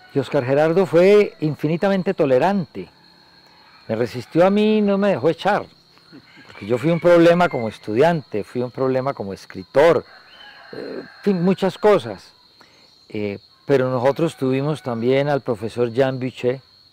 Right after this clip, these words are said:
el francés, que nos estructuró más aún ese rigor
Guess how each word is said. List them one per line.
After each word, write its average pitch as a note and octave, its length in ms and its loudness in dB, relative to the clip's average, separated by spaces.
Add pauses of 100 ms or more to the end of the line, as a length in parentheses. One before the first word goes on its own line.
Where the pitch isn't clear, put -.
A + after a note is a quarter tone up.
(600)
el F#2 340 -8
francés, A2+ 760 -2 (800)
que G#2 160 -4
nos F#2+ 200 -8 (460)
estructuró A#2 680 -2
más C3+ 260 0
aún C#3 560 0 (360)
ese A#2 760 0
rigor A#2+ 760 2